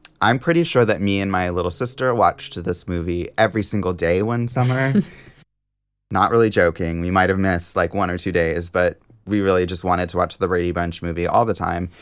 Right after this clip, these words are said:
Speaker 1: We would watch, there are scenes, you know, when they're all in the boxes, the nine boxes, and we would watch them one by one.
Speaker 2: <laughs> Uh-huh, I've done that.
Speaker 1: Just to make sure that
Speaker 2: <laughs>
Speaker 1: we saw all of the hilarious facial expressions they were making and whatever they were doing.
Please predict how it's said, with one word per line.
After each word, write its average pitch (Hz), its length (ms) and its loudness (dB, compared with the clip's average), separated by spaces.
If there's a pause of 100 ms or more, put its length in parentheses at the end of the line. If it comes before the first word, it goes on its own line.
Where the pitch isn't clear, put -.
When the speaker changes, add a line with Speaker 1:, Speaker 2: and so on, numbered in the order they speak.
(180)
Speaker 1:
We 101 100 2
would 101 160 4
watch, 92 720 2
there 95 160 6
are 90 40 2
scenes, 98 480 -4
you 98 80 -4
know, 90 380 -2
when 90 140 -6
they're 90 120 -2
all 92 200 2
in 90 100 -2
the 87 60 -2
boxes, 95 640 -2
the 95 100 -2
nine 90 300 -2
boxes, 90 440 -2
and 95 100 -4
we 90 120 -4
would 87 100 -2
watch 90 280 -2
them 92 180 -2
one 92 240 0
by 131 160 2
one. 113 540 -2
Speaker 2:
<laughs> - 40 -20 (800)
Uh-huh, 190 420 4
I've 185 160 0
done 170 140 2
that. 190 320 0
Speaker 1:
Just 233 220 6
to 139 60 8
make 123 180 6
sure 120 200 6
that 117 120 8
Speaker 2:
<laughs> - 20 2
Speaker 1:
we 107 160 6
saw 101 340 4
all 104 260 8
of 120 140 4
the 127 120 4
hilarious 107 580 4
facial 101 260 -2
expressions 113 540 -2
they 131 100 0
were 139 80 0
making 104 380 -2
and 95 100 -2
whatever 92 300 0
they 127 140 -2
were 151 100 -2
doing. 98 420 -2